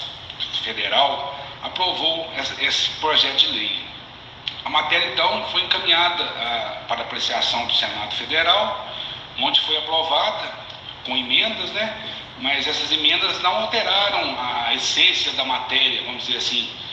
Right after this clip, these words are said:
porque es-, essas emendas trouxeram até umas contribuições muito importantes,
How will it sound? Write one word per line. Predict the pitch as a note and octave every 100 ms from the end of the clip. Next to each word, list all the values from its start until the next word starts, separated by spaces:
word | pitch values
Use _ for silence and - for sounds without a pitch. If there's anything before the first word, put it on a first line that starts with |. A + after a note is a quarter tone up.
| - - -
porque | A#2 - C3 B2 A#2 G#2+ -
es-, | A#2 -
essas | - -
emendas | B2 C3 -
trouxeram | - F3 D#3+ D3+ E3+ D#3+
até | C#3+ D#3
umas | F3 F3+ -
contribuições | F#3 - - - E3 -
muito | - A3+
importantes, | - A#3+ - G3 G#3+ - -